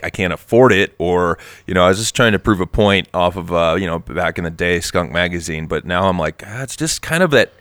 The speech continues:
little bit of extra insurance," 'cause I got a couple Island Sweet Skunk cuts that are taking, like, they're, like, on their fifteenth, sixteenth day, and I'm just starting to see a root, and I know if I was using that hormone, it'd freaking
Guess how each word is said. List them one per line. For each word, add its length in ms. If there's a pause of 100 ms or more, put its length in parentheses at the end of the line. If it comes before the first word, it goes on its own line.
(120)
little 300
bit 280
of 140
extra 320
insurance," 420
'cause 120
I 40
got 120
a 40
couple 300
Island 260
Sweet 220
Skunk 280
cuts 280
that 100
are 120
taking, 340
like, 260 (340)
they're, 100
like, 160
on 100
their 140
fifteenth, 840
sixteenth 520
day, 200
and 80
I'm 80
just 160
starting 300
to 80
see 200
a 60
root, 260
and 80
I 40
know 200
if 120
I 80
was 160
using 160
that 160
hormone, 380
it'd 100
freaking 420